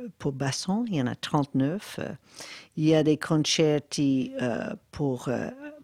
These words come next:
pour archi, pour, pour cordes, parce qu'il y en a, euh,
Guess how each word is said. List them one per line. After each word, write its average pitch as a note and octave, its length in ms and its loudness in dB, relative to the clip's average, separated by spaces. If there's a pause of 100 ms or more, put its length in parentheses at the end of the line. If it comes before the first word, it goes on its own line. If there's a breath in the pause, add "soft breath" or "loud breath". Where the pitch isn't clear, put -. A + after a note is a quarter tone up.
(120)
pour C3 200 2
archi, E3 500 4
pour, C#3+ 240 -2
pour C3 360 -2 (100)
cordes, D#3+ 600 4 (300)
parce C3+ 240 -2
qu'il D3 140 -4
y B2+ 40 2
en B2 80 2
a, D2+ 440 -4
euh, - 40 -8